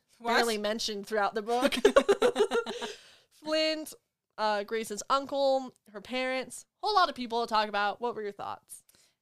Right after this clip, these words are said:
Speaker 1: The second we met Leah, <gasps> I <laughs> knew she was the villain.
Speaker 2: Yeah, I instantly knew. I was like, "Yep, she's the bad, bad guy." No hesitation.
Speaker 1: Like, one,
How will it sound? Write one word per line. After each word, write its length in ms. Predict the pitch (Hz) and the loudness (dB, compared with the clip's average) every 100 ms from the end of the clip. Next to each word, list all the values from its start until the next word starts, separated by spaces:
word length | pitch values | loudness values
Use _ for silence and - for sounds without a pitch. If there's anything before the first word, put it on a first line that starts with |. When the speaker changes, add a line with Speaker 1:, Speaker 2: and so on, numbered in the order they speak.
| _ _ | _ _
Speaker 1:
The 120 | 254 247 | -8 -8
second 600 | - - 254 - - 202 | -8 -2 -4 -4 -12 -10
we 200 | 240 220 | -10 -8
met 240 | 247 233 - | -6 -6 -8
Leah, 500 | 220 190 - - 202 _ _ _ _ | -16 -14 -14 -14 -16 _ _ _ _
<gasps> 440 | _ _ - - - | _ _ -20 -10 -4
I 260 | 330 269 - | -2 -2 -4
<laughs> 140 | - 294 | -10 -4
knew 160 | 302 | -2
she 220 | 269 - 262 | 0 -2 -2
was 220 | 254 220 | -2 -4
the 180 | 233 226 | -8 -8
villain. 180 | 226 - 254 | -6 -8 -8
Speaker 2:
Yeah, 220 | 247 247 226 | 0 2 6
I 180 | 262 269 | 6 6
instantly 560 | 285 269 269 247 233 | 2 0 -4 -2 -4
knew. 140 | 214 202 | -4 -2
I 220 | 220 247 | 2 2
was 220 | 254 233 | 0 -2
like, 320 | 240 226 220 - | 0 0 0 0
"Yep, 220 | 277 285 | 2 2
she's 200 | 302 262 | -2 -4
the 100 | 277 | 2
bad, 320 | 254 240 214 | 4 4 0
bad 380 | 220 226 240 226 | -14 -2 0 2
guy." 340 | 226 226 220 214 _ _ _ _ _ | 2 2 2 -2 _ _ _ _ _
No 180 | 247 254 | -6 0
hesitation. 680 | 240 240 233 196 196 190 196 _ _ _ | 2 0 -4 -8 -8 -10 -14 _ _ _
Speaker 1:
Like, 320 | 240 269 254 | -12 -10 -10
one, 520 | 220 233 269 254 247 | -10 -6 -4 -4 -6